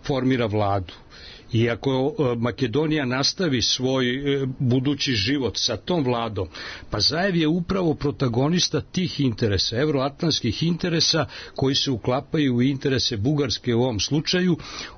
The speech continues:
On je isto tako i zastupnik teze da treba rešavati pitanje imena, da treba otkloniti tu smetnju prema evroatlantskim integracijama vezano za Grčku,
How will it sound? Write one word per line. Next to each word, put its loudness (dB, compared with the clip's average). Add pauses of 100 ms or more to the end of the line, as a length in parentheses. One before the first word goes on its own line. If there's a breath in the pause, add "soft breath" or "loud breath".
On 2
je 4
isto 0
tako 0
i 2
zastupnik -2
teze 0
da 0
treba 0
rešavati 2
pitanje 0
imena, 2 (440 loud breath)
da 2
treba 0
otkloniti 0
tu 0
smetnju 0
prema 2
evroatlantskim 0
integracijama 0
vezano 0
za 0
Grčku, 0